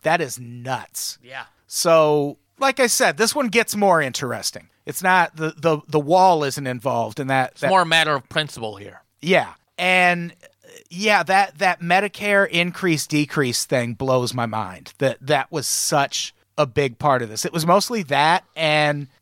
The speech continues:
Speaker 1: balancing the budget. And so Clinton, like I said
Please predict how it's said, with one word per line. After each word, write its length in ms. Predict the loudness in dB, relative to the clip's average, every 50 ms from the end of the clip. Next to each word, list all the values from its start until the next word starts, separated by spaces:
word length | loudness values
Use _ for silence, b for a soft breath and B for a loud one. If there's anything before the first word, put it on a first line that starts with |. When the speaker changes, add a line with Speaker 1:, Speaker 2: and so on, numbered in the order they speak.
| _
Speaker 1:
balancing 840 | 0 2 4 4 2 0 -4 -4 -4 -2 -2 -2 -4 -6 -10 -14 -16 _ _ _ _
the 140 | -8 -8 -4
budget. 420 | -2 -2 -2 -2 -4 -12 -16 -20 _ _ _
And 720 | 0 2 2 4 4 4 4 4 2 0 -2 -6 -10 -14 -20 _
so 920 | -20 -20 -14 -10 -6 -4 -4 0 2 2 4 4 4 4 2 0 -2 -4 -8 _
Clinton, 580 | -6 0 2 2 2 2 0 -4 -8 -8 -6 -2
like 200 | -2 0 0 0
I 80 | -2 -2
said 520 | -2 0 2 4 4 4 4 2 -2 -10